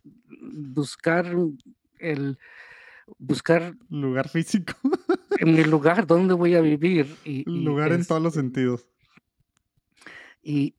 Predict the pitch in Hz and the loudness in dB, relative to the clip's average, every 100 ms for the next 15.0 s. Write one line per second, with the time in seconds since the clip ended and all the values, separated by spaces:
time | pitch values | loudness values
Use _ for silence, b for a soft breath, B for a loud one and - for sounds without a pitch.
0 | _ 175 165 160 160 165 156 151 143 147 | _ 2 2 4 0 4 4 4 2 0
1 | 143 139 143 - 131 - 113 113 - 220 | 0 0 -2 -4 -4 -4 -6 -6 2 2
2 | - _ b b b b - 160 180 - | 2 _ b b b b -2 0 0 0
3 | 135 139 131 147 147 - _ _ _ - | -2 0 2 2 2 -2 _ _ _ -20
4 | - 143 139 - 139 139 135 135 131 - | -12 -6 -6 -6 -4 -4 -4 -4 -6 -4
5 | 123 117 113 135 123 117 110 110 117 95 | -4 -4 -6 -4 -4 -6 -8 -10 -10 -10
6 | - _ _ _ _ _ _ _ _ _ | -14 _ _ _ _ _ _ _ _ _
7 | b b b b b _ _ - 143 170 | b b b b b _ _ -6 2 4
8 | 196 165 147 147 - 147 147 139 139 135 | 6 4 2 -4 0 2 2 2 2 4
9 | 139 143 127 - 135 131 127 113 110 - | 4 2 0 -2 -4 -4 -4 -6 -10 -10
10 | 123 127 120 110 - 113 107 113 101 104 | -6 -4 -4 -8 -10 -10 -8 -8 -8 -8
11 | 110 104 110 110 107 107 98 - 127 123 | -10 -10 -10 -10 -10 -12 -14 -10 -6 -6
12 | 123 110 98 104 101 98 98 95 113 104 | -6 -8 -8 -8 -8 -10 -14 -14 -12 -12
13 | 104 104 101 95 - 92 98 92 101 98 | -10 -12 -12 -12 -16 -18 -12 -2 -2 -2
14 | - 101 98 101 104 107 - 95 90 | -14 -16 -14 -12 -14 -16 -16 -16 -18